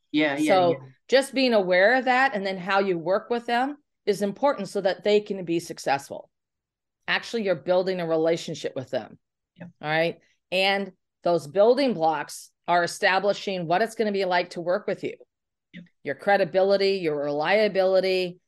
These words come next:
Speaker 2: how you approach things, and they can see that consistency. And that also creates a confidence that you are the right person for them to be working with you.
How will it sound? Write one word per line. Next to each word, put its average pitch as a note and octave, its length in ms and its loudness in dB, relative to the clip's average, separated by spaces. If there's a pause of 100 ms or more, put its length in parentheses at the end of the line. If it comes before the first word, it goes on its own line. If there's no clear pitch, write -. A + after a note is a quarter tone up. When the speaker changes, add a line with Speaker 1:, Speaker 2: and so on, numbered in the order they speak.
(100)
Speaker 2:
how F#3+ 220 0
you F#3+ 180 0
approach F#3+ 500 -2
things, G#3+ 500 -4 (280)
and F#3 140 -2
they F#3+ 100 4
can F#3 200 -8
see G#3 180 -6
that F3 200 -2
consistency. A3+ 1080 -4 (300)
And F#3 180 -4
that A3 240 0
also A3 340 -2
creates F#3 440 -4
a E3 40 -8
confidence G3 920 -4 (220)
that F#3 160 -2
you A3 180 2
are A#3+ 160 2
the F3 120 0
right F3+ 300 0
person F#3 380 -6
for D#3+ 100 -8
them D#3+ 180 0
to D3+ 80 -14
be D3+ 100 -4
working D#3 380 -4
with C3 240 -10
you. A2+ 260 -10